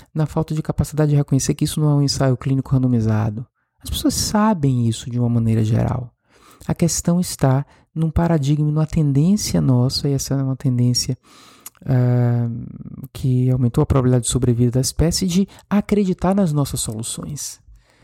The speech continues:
Então, eu superestimo as minhas soluções, isso é descrito em médico, eu subestimo os dan-, o dano. E eu tento, e sofro, portanto,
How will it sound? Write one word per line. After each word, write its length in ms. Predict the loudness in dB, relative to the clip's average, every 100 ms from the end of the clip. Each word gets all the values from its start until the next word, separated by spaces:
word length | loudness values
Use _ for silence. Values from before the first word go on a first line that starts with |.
| _ -8
Então, 300 | -6 -2 -2 0
eu 340 | 2 2 0
superestimo 1040 | -2 -2 -2 0 2 2 -2 0 2 4
as 120 | 2 2
minhas 300 | 2 2 0
soluções, 560 | -2 -2 -4 0 0
isso 100 | 2
é 40 | 0
descrito 580 | 0 -2 -2 -2 0
em 20 | 0
médico, 560 | 2 2 0 -4 -16 -20 -10 -2
eu 80 |
subestimo 960 | -2 0 0 2 0 -2 -4 -2 0 -2
os 260 | -2 -2 0
dan-, 180 | 0 0
o 140 | -2
dano. 500 | 0 2 2 2 -2 -6 _ _ _ _ _ _ _ _ _ -10
E 140 | -2 2
eu 220 | 4 2 -4 -20 _ _ _
tento, 400 | 2 2 0 -4
e 160 | -8 -6
sofro, 500 | -2 2 4 2 -2
portanto, 680 | -2 -2 -2 -2 0 -2 -8